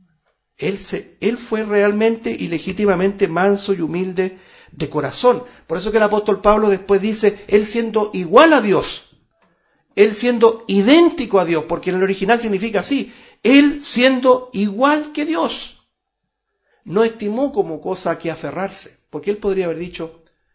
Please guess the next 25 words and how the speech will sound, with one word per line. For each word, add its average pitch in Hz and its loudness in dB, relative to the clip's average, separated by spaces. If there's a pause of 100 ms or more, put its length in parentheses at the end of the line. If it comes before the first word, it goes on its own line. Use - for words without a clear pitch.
(360)
"Yo 226 -10
no 240 -8
tengo 175 -12
por 143 -14
qué - -14
humillarme 139 -6
delante 131 -16
de 131 -10 (1040)
criaturas 143 -8
pecadoras", 139 -10 (1040)
pero 143 -6
es - -16
tan 214 -6
grande 196 -2
el 185 -6
ministerio 165 -8
de 156 -6
Cristo, 160 -16 (380)
del 139 -12
evangelio 139 -8
de 147 -6
gratuita 143 -8
salvación, 143 -10 (580)
que 151 -8
incluía 147 -8